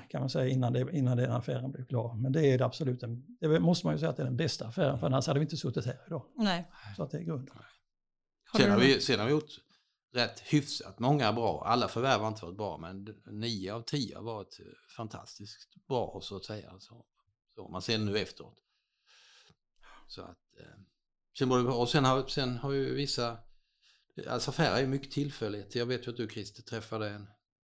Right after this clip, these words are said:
Speaker 3: en kanadensare på, någon gång i Frankrike på, i
Speaker 1: Ja.
Speaker 3: början på nittiotalet och så
Speaker 1: Ja.
Speaker 3: blev det k-, kris nittiotvå eller nittiotvå på hösten i Sverige och vi hade femhundra procent ränta en dag.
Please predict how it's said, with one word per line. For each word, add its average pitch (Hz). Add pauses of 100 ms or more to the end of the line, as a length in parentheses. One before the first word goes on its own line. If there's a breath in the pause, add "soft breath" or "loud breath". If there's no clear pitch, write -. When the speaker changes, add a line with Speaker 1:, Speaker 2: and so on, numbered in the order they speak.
(540)
Speaker 3:
en 92
kanadensare 110 (360)
på, 107 (100)
någon 107
gång 101
i 92
Frankrike -
på, -
i -
Speaker 1:
Ja. 139
Speaker 3:
början 104
på 107
nittiotalet 90
och 95
så -
Speaker 1:
Ja. 101
Speaker 3:
blev 107
det 104
k-, - (240)
kris 110
nittiotvå 101
eller 98 (100)
nittiotvå 113
på 101
hösten 92
i 90
Sverige 85
och 92
vi 98
hade 98
femhundra 101
procent 90
ränta 101
en 95
dag. 95